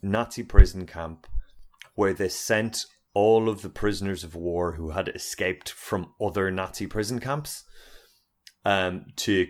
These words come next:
confine them in what they thought was their highest security location. Um, there were so many escape attempts, uh, because there were so many different Allied nationalities stationed there, um, or prisoned there,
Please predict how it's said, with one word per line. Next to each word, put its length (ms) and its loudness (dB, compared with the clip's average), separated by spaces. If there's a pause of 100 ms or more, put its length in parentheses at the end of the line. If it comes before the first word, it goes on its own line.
confine 380 0
them 120 -4
in 120 -4
what 200 0
they 120 2
thought 440 -4
was 140 -4
their 160 -4
highest 420 -6
security 560 -8
location. 580 -10 (880)
Um, 600 -6 (540)
there 180 -2
were 140 0
so 320 2
many 220 2
escape 380 -2
attempts, 560 -14 (840)
uh, 200 -2
because 340 -6
there 80 -14
were 60 -6
so 420 0
many 380 -2
different 380 -2 (160)
Allied 320 2
nationalities 960 -2 (240)
stationed 580 -2
there, 300 -8 (260)
um, 400 -8
or 80 -16 (720)
prisoned 320 -4
there, 220 -10